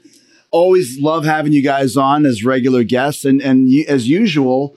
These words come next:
I know you guys have been busy, and so am I. So I kind of vaguely remember what we're gonna be talking about today, but I want you guys to explain it in full form. And let's get into, uh,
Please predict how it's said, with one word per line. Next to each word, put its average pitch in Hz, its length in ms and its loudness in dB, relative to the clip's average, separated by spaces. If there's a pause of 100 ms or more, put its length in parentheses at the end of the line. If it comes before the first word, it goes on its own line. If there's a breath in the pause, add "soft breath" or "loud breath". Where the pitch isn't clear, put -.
(400 soft breath)
I 135 100 -2
know 151 80 4
you 147 120 4
guys 151 220 0
have 127 80 -2
been 139 100 2
busy, 139 260 0
and 135 120 2
so 160 240 -2
am 139 80 2
I. 151 300 0
So 139 280 -2
I 143 140 -4
kind 180 420 -2
of 156 140 0
vaguely 143 720 -2
remember 147 420 0
what 139 60 0
we're 135 100 2
gonna 135 180 0
be 131 120 0
talking 139 440 -2
about 131 240 -2
today, 117 480 -2 (400 loud breath)
but 127 200 -4
I 135 40 0
want 139 220 0
you 139 100 2
guys 135 280 -2
to 139 100 -2
explain 135 420 -2
it 139 60 0
in 123 80 -8
full 135 260 -4
form. 131 600 0 (340 loud breath)
And 127 140 0
let's 139 180 0
get 143 180 -2
into, 139 520 0
uh, 123 500 0